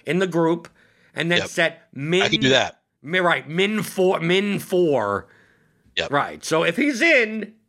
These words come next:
Speaker 1: he, you need to have at least four guys from this list, which means that he can never be a one-off. But you have to do
Speaker 2: Yep.
Speaker 1: that for fucking everyone.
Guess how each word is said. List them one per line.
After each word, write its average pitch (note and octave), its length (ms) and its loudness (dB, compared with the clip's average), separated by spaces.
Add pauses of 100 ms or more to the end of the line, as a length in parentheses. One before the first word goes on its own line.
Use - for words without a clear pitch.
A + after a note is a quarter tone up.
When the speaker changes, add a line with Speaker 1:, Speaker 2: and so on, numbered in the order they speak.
(180)
Speaker 1:
he, E3 180 -4
you F3+ 220 0
need A#3 180 2
to G#3 60 0
have F#3+ 200 2
at F#3+ 80 -4
least F#3+ 220 -2
four F#3 220 0
guys C3 640 0 (640)
from D3+ 200 -2
this D#3+ 200 -2
list, C#3+ 500 0
which D3+ 300 -4
means D#3+ 320 0
that D3 180 0
he D#3 60 -6
can C#3 200 -2
never C3+ 260 0
be A#2+ 120 0
a A2+ 80 2
one-off. E2 460 -6 (280)
But C#3+ 100 0
you D#3+ 60 0
have F3 200 0
to F3 60 -2
do E3+ 120 0
Speaker 2:
Yep. F3 80 2
Speaker 1:
that C#3+ 220 -2 (300)
for C#3+ 120 -6
fucking C#3 400 -4
everyone. F2+ 640 -4